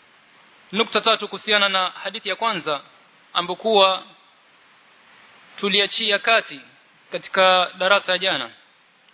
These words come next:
Hadithi ya Umar ibn al-Khattab radiyallahu anhu, "Innamal a'malu binniyat." <clears throat> Nukta ya kwanza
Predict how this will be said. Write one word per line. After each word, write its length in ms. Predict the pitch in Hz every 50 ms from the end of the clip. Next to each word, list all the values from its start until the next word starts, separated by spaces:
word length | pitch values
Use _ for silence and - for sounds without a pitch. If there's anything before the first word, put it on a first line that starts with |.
| _ _ _ _ _ _ _ _ _ _ _ - _ _ - _ _ - - - - -
Hadithi 340 | 190 185 233 226 - 214 208
ya 300 | 196 196 196 196 190 180 - -
Umar 200 | - 233 220 202
ibn 100 | 196 185
al-Khattab 480 | 190 180 - 196 180 - 202 202 202 190
radiyallahu 520 | 185 190 185 180 185 185 185 190 190 185
anhu, 380 | 190 220 220 208 190 180 160 139 - _ _ _ _ _ _ _ _ _ _ _ _ _ _ _ _ _ _ _ -
"Innamal 460 | 208 190 196 220 233 220 202 202 190
a'malu 640 | - 190 180 196 202 214 220 214 214 208 202 202 202 - _ _ _ _ _ _ _ _ _ _ _ _ _ _ _
binniyat." 500 | 196 196 208 208 208 208 214 196 147 - - - - - - _ _ _ _ _ _ - _ _ _ _ - - _ - _ _ _ _ _ - - - - - - - - - -
<clears throat> 1040 | - - - 175 160 139 - - - - - - - - - - - - - -
Nukta 280 | 165 233 285 269 - 262
ya 60 | 233
kwanza 520 | - 254 247 240 220 190 214 208 196 190